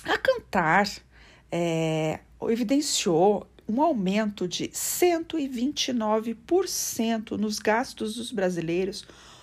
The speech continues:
com cuidados com os pets entre dois mil e vinte e dois mil e vinte e um, tá? Sobre fatores que eu falei no episódio um, principalmente, também no dois,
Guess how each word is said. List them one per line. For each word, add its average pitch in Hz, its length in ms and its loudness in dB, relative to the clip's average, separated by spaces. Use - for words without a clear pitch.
com 220 180 4
cuidados 190 540 2
com 190 120 -6
os 202 140 -6
pets 185 400 -2
entre 202 180 -6
dois 180 200 0
mil 180 140 -4
e 165 60 -6
vinte 185 520 -8
e 269 120 -6
dois 220 360 -4
mil 196 340 -2
e 262 100 -2
vinte 214 500 -4
e 392 40 2
um, 190 320 0
tá? 175 240 4
Sobre 403 220 0
fatores 269 720 4
que - 180 -4
eu 269 100 4
falei 220 300 2
no 196 60 -2
episódio 208 500 -2
um, 190 260 -4
principalmente, 180 680 -4
também 359 280 -2
no 392 100 -2
dois, 214 520 0